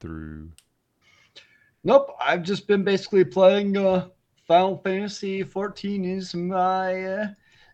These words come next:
Speaker 2: current video game of choice, and I just can't stop playing it.
Speaker 1: What about, uh, the, um, uh, Idle
Speaker 2: Okay.
Speaker 1: Magic Academy?
Speaker 2: Oh, no,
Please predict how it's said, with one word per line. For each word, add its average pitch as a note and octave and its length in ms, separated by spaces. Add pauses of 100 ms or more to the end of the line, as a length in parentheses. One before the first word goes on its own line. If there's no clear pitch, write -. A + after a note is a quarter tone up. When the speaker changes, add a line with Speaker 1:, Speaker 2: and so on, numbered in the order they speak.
Speaker 2:
current A#3 340
video G3+ 580
game G3+ 240
of F#3 100
choice, G#3+ 380
and E3 100
I C#3+ 40
just D3+ 240
can't - 260
stop - 480
playing G3 320
it. A#2 240 (500)
Speaker 1:
What C#3 140
about, D#3+ 460
uh, D3+ 680 (540)
the, D3 340
um, C#3+ 360 (300)
uh, C#3 240
Idle E3 280
Speaker 2:
Okay. E3 80
Speaker 1:
Magic D#3+ 340
Academy? C#3 580 (540)
Speaker 2:
Oh, G3 320
no, E3+ 140